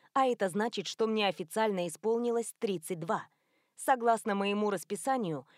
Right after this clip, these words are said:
я уже должна видеть десятый сон, но я спонтанно решила задержаться на работе и испечь тарт с соленой карамелью для нас с Калумом, в надежде, что хоть в этом году он не забыл о моем дне рождения.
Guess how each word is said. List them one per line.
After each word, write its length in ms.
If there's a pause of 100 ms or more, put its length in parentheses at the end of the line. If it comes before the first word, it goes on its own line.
(240)
я 200
уже 220
должна 420
видеть 340
десятый 480
сон, 340 (420)
но 140
я 180
спонтанно 600
решила 440
задержаться 640
на 120
работе 540 (360)
и 180
испечь 460
тарт 300
с 80
соленой 420
карамелью 640 (200)
для 300
нас 300
с 60
Калумом, 580 (180)
в 100
надежде, 560
что 260
хоть 300
в 100
этом 340
году 380 (300)
он 200
не 120
забыл 380
о 60
моем 420
дне 200
рождения. 640